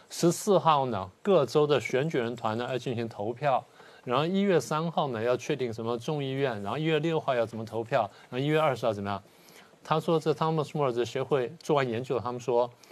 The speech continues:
我们看了半天，只有一个日期是确定的，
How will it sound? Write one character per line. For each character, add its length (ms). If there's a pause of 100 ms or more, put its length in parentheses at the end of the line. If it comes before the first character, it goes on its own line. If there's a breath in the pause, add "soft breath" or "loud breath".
(120)
我 120
们 80
看 160
了 100
半 160
天， 260 (400 soft breath)
只 200
有 100
一 180
个 140
日 160
期 180
是 120
确 180
定 240
的， 100